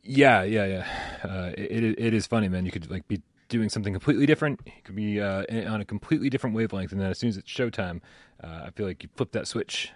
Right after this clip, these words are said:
and you're just in show mode. Like, that's just how it works. And, uh, Apologies to all the cats out there. <laughs> Like Kramer three K.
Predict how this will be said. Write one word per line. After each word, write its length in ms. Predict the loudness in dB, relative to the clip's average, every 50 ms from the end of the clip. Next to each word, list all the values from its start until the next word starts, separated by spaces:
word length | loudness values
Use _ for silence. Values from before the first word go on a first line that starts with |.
| -18 -18 -12
and 500 | -8 -6 -4 -4 -2 -2 -4 -4 -6 -8 -10 -16 -20 -20 -18 -14
you're 140 | -12 -10
just 220 | -10 -10 -10 -8 -8
in 80 | -8
show 240 | -6 -4 -4 -4 -4
mode. 320 | -4 -6 -8 -10 -12 -14 -16 -20 -20 -20 -20 _ _ _ -14
Like, 80 | -12 -10
that's 140 | -10 -10
just 140 | -10 -12 -12
how 160 | -12 -12 -12
it 60 | -10 -10
works. 380 | -10 -12 -10 -10 -10 -10 -10 -12 -16 -20 _ _ _ -10
And, 300 | -6 -6 -4 -4 -4 -2
uh, 300 | -2 -2 -2 -2 -4 -6 -8 _ _ _ _ _ _ _
Apologies 520 | -6 4 8 8 8 8 8 4 0 -2
to 80 | -4 -4
all 60 | -4
the 60 | -6
cats 320 | -4 -2 -2 -2 0 -2 -4
out 160 | -6 -6 -4
there. 240 | -6 -4 -4 -4 -4 -2 0 0
<laughs> 180 | 2 2 0 -4 -4 _ -2 -2 -2 -4 _ -2
Like 360 | -2 -2 0 -2 -4 -8 -8
Kramer 380 | -6 -4 -4 -2 0 0 -2 -2
three 260 | -4 -4 -4 -4 -2
K. 300 | 0 0 2 2 2 0